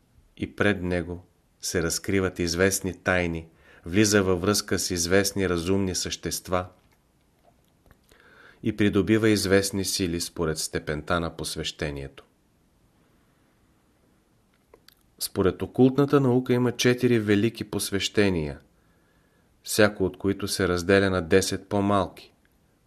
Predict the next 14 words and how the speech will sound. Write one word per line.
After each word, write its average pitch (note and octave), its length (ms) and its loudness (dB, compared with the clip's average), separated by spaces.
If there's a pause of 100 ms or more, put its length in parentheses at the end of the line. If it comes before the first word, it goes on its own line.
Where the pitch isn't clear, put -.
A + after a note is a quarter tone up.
(100)
така F#2+ 300 2
че F#2+ 140 -4
в - 100 -16
пътя G2 320 -2
към E2+ 220 -4
върха E2+ 320 -2
на F2+ 100 -2
съвършенството F#2 880 -4
има F#2+ 180 -2
четиридесет, F#2+ 720 -4
четиридесет G2 580 -2
и F2+ 80 -4
две F2 220 0
стъпала, F2 600 -4